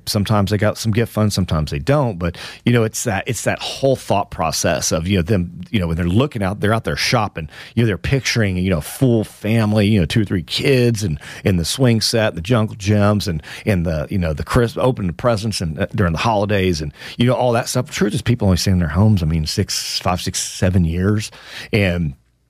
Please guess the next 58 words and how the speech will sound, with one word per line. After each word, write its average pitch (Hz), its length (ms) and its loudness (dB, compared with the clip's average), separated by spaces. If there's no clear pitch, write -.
you 123 80 6
know, 104 80 4
just 110 260 -2
getting 117 320 0
that, 90 300 0
you 117 80 2
know, 82 80 -2
thirty-eight, 107 680 0
thirty-nine 120 600 0
hundred 101 260 2
square - 400 -2
foot 101 180 -2
home 113 240 2
just 98 160 0
'cause 92 160 2
you 101 100 0
can 71 100 -6
afford 135 340 2
it, - 20 0
'cause 90 140 -4
you 107 80 2
wanna 92 120 0
grow 95 380 2
into 90 360 -2
it. 73 100 -2
I - 80 -2
mean, 113 140 -2
just 135 320 -4
think 110 160 -4
about 98 200 0
running 98 300 2
A 85 100 0
C 120 360 2
upstairs 69 560 -2
for, 92 520 0
you 110 100 0
know, 76 220 -2
the, 120 100 2
the 110 260 0
next 92 280 -4
three 82 180 2
years. 71 320 0
I 107 60 4
mean, 107 120 2
that's 113 280 0
a 98 40 -4
huge 95 520 0
cost. - 480 -2
So, 143 180 2
I 123 40 -2
mean, 135 180 2
what 156 140 0
kind 185 160 0
of 151 40 -2
model, 107 480 0
I 92 60 -4
mean, 107 240 -2
what, 127 300 -2